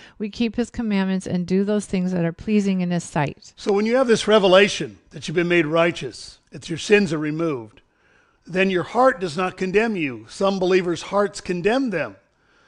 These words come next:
Speaker 2: and so they don't have confidence with God. But when you don't have a heart that condemns you, you have great confidence in God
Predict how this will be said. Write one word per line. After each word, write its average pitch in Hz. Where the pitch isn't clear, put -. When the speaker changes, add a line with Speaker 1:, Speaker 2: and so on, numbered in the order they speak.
Speaker 2:
and 202
so 208
they 208
don't 220
have 208
confidence 208
with 185
God. 214
But 165
when 175
you 180
don't 196
have 180
a 170
heart 180
that 156
condemns 185
you, 175
you 165
have 160
great 190
confidence 214
in 175
God 190